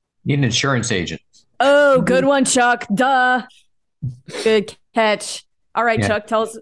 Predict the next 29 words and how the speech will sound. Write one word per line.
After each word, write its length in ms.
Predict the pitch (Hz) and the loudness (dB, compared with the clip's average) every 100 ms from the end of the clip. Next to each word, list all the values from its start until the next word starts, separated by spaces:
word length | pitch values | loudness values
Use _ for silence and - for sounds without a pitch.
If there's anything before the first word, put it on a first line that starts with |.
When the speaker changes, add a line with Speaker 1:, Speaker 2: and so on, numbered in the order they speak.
| - | -4
Speaker 2:
tell 140 | 214 | -2
us 100 | 214 | 0
how 100 | 214 | -2
to 80 | 202 | -2
find 220 | 202 196 | -2 0
an 80 | 190 | 0
insurance 400 | 185 196 185 175 | -2 -2 -4 -4
agent. 320 | 170 160 - _ _ _ _ _ _ - | -4 -6 -10 _ _ _ _ _ _ -4
Speaker 1:
Uh, 220 | 135 127 | 0 0
you 140 | 117 131 | 2 2
need, 320 | 160 165 - 123 - - 104 - | 2 -2 -4 -8 -8 -8 -14 -6
I'm 140 | 127 165 | -2 -2
gonna 120 | 160 | -2
push 300 | - 127 117 | -2 -2 0
local 320 | 120 127 104 | -2 0 -2
on 100 | 95 | -2
this 220 | 92 113 | 0 -2
one 160 | 101 92 _ _ - | -2 -6 _ _ -2
'cause 120 | 123 | 0
you 80 | 127 | 2
need 200 | 139 135 | 2 0
someone 340 | - 139 131 | 0 0 2
that 160 | 120 - | 0 0
knows 220 | 131 147 | 0 0
the 120 | 135 | 0
area, 240 | 131 135 127 | 0 0 0
knows 320 | 117 123 123 | 2 0 0
the 60 | 120 | -2
market, 460 | 123 120 123 117 | 0 -2 -4 -6